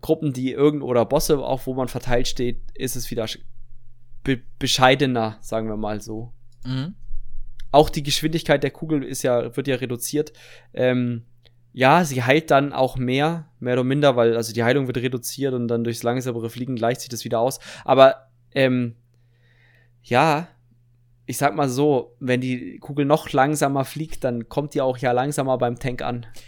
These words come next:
Speaker 2: Das ist wahr, stimmt, daran hab ich
Speaker 1: Wa-,
Speaker 2: nicht gedacht.
Speaker 1: wow, schna-, schnarch. Also, wow, schnarch. Also, äh.
Speaker 2: Mhm.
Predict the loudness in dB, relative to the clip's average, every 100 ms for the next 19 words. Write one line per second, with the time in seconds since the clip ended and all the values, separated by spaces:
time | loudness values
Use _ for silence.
0 | -18 -20 -14 -10 -8 -6 -6 -8 -8 -10
1 | -8 -6 -6 -2 0 0 0 0 4 2
2 | 0 -6 -8 -8 -10 -10 -10 -12 -14 -20
3 | _ _ _ _ _ _ _ _ _ _
4 | 0 2 2 0 -6 -20 _ _ -8 -2
5 | 0 0 -4 -8 -8 -2 0 2 2 0
6 | -8 -8 -4 -2 -2 -6 -18 -20 _ _
7 | -20 _ -20 -20 -20 _ -6 -6